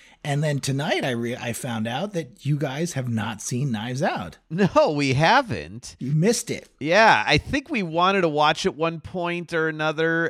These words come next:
Speaker 2: and then, like, it wound up, like, leaving streaming. Like
Speaker 1: It did. It did that. It did that crazy thing where it was only on streaming for a couple months, and then it was gone without a lot of fanfare.
Speaker 2: Right.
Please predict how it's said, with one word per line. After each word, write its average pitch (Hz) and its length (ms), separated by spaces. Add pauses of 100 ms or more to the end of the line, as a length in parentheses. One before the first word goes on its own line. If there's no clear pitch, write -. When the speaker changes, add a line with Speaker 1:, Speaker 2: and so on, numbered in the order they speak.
Speaker 2:
and 139 240
then, 139 300
like, 117 500
it 127 180
wound 135 460
up, 131 260
like, 110 280 (420)
leaving 135 520
streaming. 131 1040
Like 101 220
Speaker 1:
It 147 220
did. 202 300
It 113 140
did 165 260
that. 123 320
It 123 180
did 175 200
that 131 260
crazy 151 560
thing 127 420
where 110 140
it 104 40
was 107 200
only 120 400 (160)
on 117 140
streaming 113 320
for - 120
a 101 60
couple 151 240
months, 123 580 (140)
and 107 180
then 117 140
it 104 100
was 98 160
gone 123 460
without 113 300
a 117 40
lot 107 200
of 101 80
fanfare. 113 600
Speaker 2:
Right. 117 460